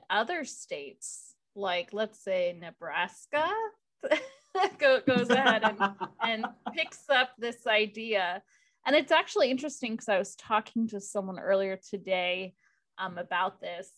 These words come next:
Speaker 1: And, you know, when the Johnson and Johnson vaccine, when they were talking about the blood clots, you know, s-, I heard a statistic that said you are more likely to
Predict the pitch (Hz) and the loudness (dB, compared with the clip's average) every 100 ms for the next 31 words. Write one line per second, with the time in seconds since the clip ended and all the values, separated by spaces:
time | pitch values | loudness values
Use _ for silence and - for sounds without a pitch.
0 | _ 180 175 170 160 190 _ _ 277 208 | _ -12 -10 -12 -16 -20 _ _ -10 -4
1 | 190 190 - _ _ 226 233 220 226 214 | -4 -4 -8 _ _ -10 -4 -2 -2 -4
2 | 190 185 185 233 233 226 214 214 185 190 | -2 -2 0 -2 -2 -4 -4 0 0 0
3 | 202 202 190 175 165 - - 190 185 170 | -6 -10 -4 -2 -2 -4 -14 -12 -12 -16
4 | - 269 _ _ _ 202 190 190 - - | -20 -20 _ _ _ -12 -8 -10 -6 0
5 | 254 254 233 208 185 190 185 190 185 - | 0 0 -2 0 0 0 2 2 2 0
6 | 170 170 170 - - 208 196 180 - - | 2 2 2 -6 -12 -8 -4 -2 -4 -8
7 | - _ 220 214 269 262 226 - 214 - | -14 _ -4 0 2 0 0 -8 -10 -8
8 | 214 - 208 - 185 143 - 196 - _ | -12 -6 -6 -4 -6 -8 -4 -4 -4 _
9 | _ _ _ 294 320 233 214 220 220 196 | _ _ _ 0 0 0 0 0 2 2
10 | 190 208 190 - 214 | 0 -6 -10 -12 -12